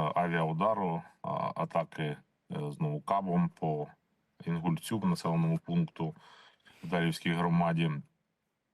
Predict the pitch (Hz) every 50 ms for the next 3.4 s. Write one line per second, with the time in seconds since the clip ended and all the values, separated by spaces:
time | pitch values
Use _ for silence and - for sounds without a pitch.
0 | _ - - - - 98 98 - - 95 90 80 90 82 - - - 87 85 82
1 | - - 92 90 85 85 85 80 90 90 87 85 85 - 87 82 - - 87 80
2 | 78 82 82 80 80 73 - 76 - - - _ _ _ - - - 95 87 -
3 | - - - - - - - -